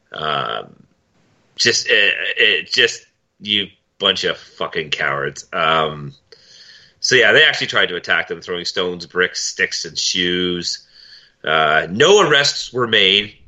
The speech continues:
Obviously, why would there be? They, you know, these fucking people haven't done anything wrong. That's what they think. So,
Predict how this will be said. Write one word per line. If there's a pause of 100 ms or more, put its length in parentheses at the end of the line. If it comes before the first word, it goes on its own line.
(100)
Obviously,
why
would
there
be?
They,
you
know,
these
fucking
people
haven't
done
anything
wrong.
That's
what
they
think.
So,